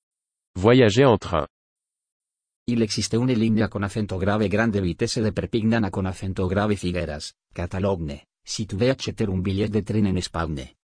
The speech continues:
Speaker 2: visite le site du Réseau Nacional des Chemins de Fer Espagnols Renfe, w w w punto renfe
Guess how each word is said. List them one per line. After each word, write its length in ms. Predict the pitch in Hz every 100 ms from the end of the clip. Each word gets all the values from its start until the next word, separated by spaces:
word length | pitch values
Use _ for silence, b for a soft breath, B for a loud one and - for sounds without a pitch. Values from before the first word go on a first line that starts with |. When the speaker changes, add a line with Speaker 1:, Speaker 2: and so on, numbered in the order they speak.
| -
Speaker 2:
visite 380 | 113 - 104 107
le 80 | 92
site 260 | 123 107
du 120 | 104
Réseau 520 | 101 110 127 104 95 92
Nacional 460 | 104 - 90 87
des 100 | 104
Chemins 420 | - 117 117 107
de 100 | 90
Fer 180 | 95 139
Espagnols 600 | 139 - 175 127 123 104
Renfe, 440 | 95 101 - 80 _ -
w 200 | 120 113
w 560 | 107 113 127 - 117 110
w 840 | 113 117 131 127 107 92 101 101
punto 320 | 107 104 107
renfe 420 | 98 104 - 80